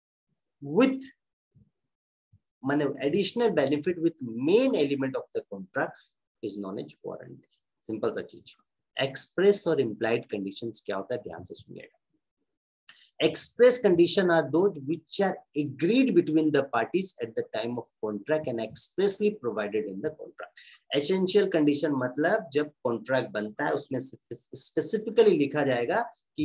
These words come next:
ये, ये condition must be satisfied होना चाहिए, जितना रिक्वायरमेंट है पॉइंट वाइज लिखा जाएगा, याद रखिएगा। ए, देखो, which has, which are agreed between the parties at the time of contract and expressly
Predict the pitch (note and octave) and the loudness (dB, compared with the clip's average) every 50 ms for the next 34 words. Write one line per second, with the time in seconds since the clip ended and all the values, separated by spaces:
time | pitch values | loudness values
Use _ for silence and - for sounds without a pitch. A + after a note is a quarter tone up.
0 | D3+ D#3 D#3 D#3 D3+ D#3 E3 F3+ F3 E3 C3 A#2+ A#2+ A#2+ - - E3+ D#3+ C3 A#2+ | 2 4 6 6 6 6 6 4 4 2 0 -2 -2 -2 -2 -2 -2 -2 -2 -4
1 | A#2 - - - C#3+ C#3+ - - G#2 - G#2+ - - A#2 A2+ G#2+ G#2 G#2 G#2 G2+ | -4 -6 -6 -4 -4 -4 -4 -4 -6 -6 -8 -8 -6 -6 -4 -4 -4 -6 -8 -6
2 | - G#2+ G2+ - D#3 D3+ - G3 G#3 F#3 E3 C#3+ - C#3+ C#3+ C3+ C3+ C3+ C#3 C#3 | -6 -6 -4 -4 -4 -2 0 2 2 4 2 2 2 2 2 2 2 2 0 0
3 | C3+ F#3+ G3 - - B2 A#2 A#2 A2+ - A#2+ C#3 E3+ F3 - A#2+ A2 - _ - | -2 -6 -6 -6 -6 -6 -4 -4 -4 -2 -2 -2 -2 -2 -4 -8 -12 -12 _ -20
4 | - - F2+ F2+ F2+ - E2+ E2 - - - - - _ _ - A#2 A#2 A#2+ A#2 | -16 -14 -12 -12 -12 -12 -12 -12 -12 -16 -20 -20 -20 _ _ -4 -4 -2 -2 -2
5 | A2+ - - - A2 G#2 F#2+ F2+ D#2+ - _ _ _ _ _ _ _ _ - A#2+ | -4 -4 -4 -4 -4 -4 -4 -6 -8 -12 _ _ _ _ _ _ _ _ -8 -6
6 | B2 G2 A#2 C#3 D3 D3 D3+ D3 E3 G3+ G3 A3 G#3+ G#3 - - _ _ _ _ | -6 -4 -4 -4 -2 -2 -2 -2 -2 2 4 4 4 4 2 -4 _ _ _ _
7 | - D3+ C#3+ D#3 G3+ A3+ A3 - - - - - D#3+ E3+ - - D3+ D3 C3 B2 | -10 -8 -4 -2 -2 0 0 0 -2 -2 0 0 0 0 2 0 0 -2 -2 -2
8 | - D3+ G3 C4 C#4+ D4 C#4+ A#3 A3+ - A3 G#3+ G#3+ G#3 F#3 F#3+ F#3 F#3 - - | -2 2 6 8 8 8 8 6 4 4 6 6 6 6 6 4 2 2 2 0
9 | D3 D3 D3+ F3+ F#3 E3+ D#3 D3 C#3 C#3+ C#3+ - C#3 C#3 C#3+ C#3+ C#3+ - _ C3+ | 0 2 2 2 4 4 4 4 2 0 -2 -2 -2 -2 0 -2 -4 -4 _ -8
10 | C3 C3 D3+ D3+ D3 D3+ C#3+ C3+ C3 C3 - - - - - G3+ G#3 G3+ - - | -6 -4 -4 -2 -2 -2 -4 -4 -4 -2 -2 -2 0 2 6 8 8 8 6 4
11 | G#3+ A3 | 0 0